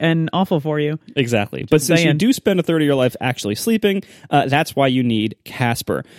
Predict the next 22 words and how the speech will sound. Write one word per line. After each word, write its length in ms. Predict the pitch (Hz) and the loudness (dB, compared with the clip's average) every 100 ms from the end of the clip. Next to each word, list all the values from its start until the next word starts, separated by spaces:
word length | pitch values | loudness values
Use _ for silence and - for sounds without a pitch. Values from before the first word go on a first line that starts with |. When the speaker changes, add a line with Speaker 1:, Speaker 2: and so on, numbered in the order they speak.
| - | -20
Speaker 2:
Casper 320 | - 190 208 226 | -4 -2 0 -2
mattresses 560 | 170 165 175 - 165 - | -2 -2 -4 -2 -4 -2
are 160 | 135 127 | 0 0
designed 760 | 127 113 110 143 180 190 196 | -4 -6 -4 -2 0 -2 -2
for 440 | - - 143 151 151 | -6 -2 0 2 -2
humans 800 | - - - 135 120 - - - - _ | -6 -8 0 2 2 -2 -10 -16 -20 _
with 220 | - 135 - 147 143 - | 0 0 0 -2 -2 -8
incredibly 640 | - 185 208 208 180 156 | -6 -2 0 -2 -2 -4
detailed, 640 | 131 156 170 180 185 170 151 | -4 -6 -6 -2 0 -2 -2
thorough 320 | - 165 160 | 0 2 2
engineering 640 | 139 135 120 113 151 190 185 | 2 0 0 2 2 2 0
that's 120 | 127 | -2
gone 140 | 113 127 | -2 -2
into 140 | - | 0
this 240 | 160 160 - - - | 0 -2 -6 -20 -4
to 120 | 139 | -4
soothe 400 | 127 - 190 196 | -4 -2 0 0
and 120 | 170 | -2
support 400 | - 156 - 139 | -6 -8 -2 0
your 120 | 123 131 | 0 -2
natural 340 | 113 110 127 | -2 -2 -4
geometry. 640 | 117 110 92 - - - | -2 -4 -4 -8 -8 -10